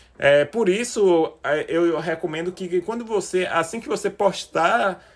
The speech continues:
no Instagram, você faça o seguinte: imediatamente você também compartilha nos seus stories, porque isso conta como visualização e você já distribui esse, nos primeiros minutos,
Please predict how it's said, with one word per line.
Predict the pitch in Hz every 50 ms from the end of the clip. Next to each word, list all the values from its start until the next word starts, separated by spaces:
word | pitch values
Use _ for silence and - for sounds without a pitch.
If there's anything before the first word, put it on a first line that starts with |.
| _ _ -
no | 165
Instagram, | 165 160 - - 147 127 123 120 113 127 139 160 180 196 196 190 _ _ _
você | - 143 143 - 170 165
faça | 175 175 170 -
o |
seguinte: | - 208 196 160 143 147 147 143 - -
imediatamente | 185 185 180 180 180 190 180 - 180 151 143 147 156 175 170 -
você | 175 170 180 170 - - 185 175
também | - 190 170 151 123 123 131 139 143
compartilha | - 175 165 - 156 151 143 - 160 160 165
nos | 165 160 -
seus | - 165 160 151
stories, | 170 170 - - - 131 135 139 135 123 110 107 101 - _ _ - _ _
porque | _ - 139 - 165 160
isso | 160 165 160 - 180 - _ _
conta | _ - 156 165 180 185 185 _ - 170 165
como | 165 - 175 160 165 160
visualização | 160 170 170 - 190 180 175 175 170 190 185 180 - - 165 156 156 170 185 202 196 - _ - _ _ _
e | _ 180 185 185
você | 175 196 190 185 - 185 180
já | 170 190 196
distribui | 214 202 214 202 - 202 190 180 156 135 139 151 165 170 190 208 202 - _
esse, | 123 151 175 175 - 185 175 165 160 -
nos | 156 151 147
primeiros | - 165 160 165 196 202 202 180
minutos, | 185 175 147 139 139 156 175 175 170 147 - -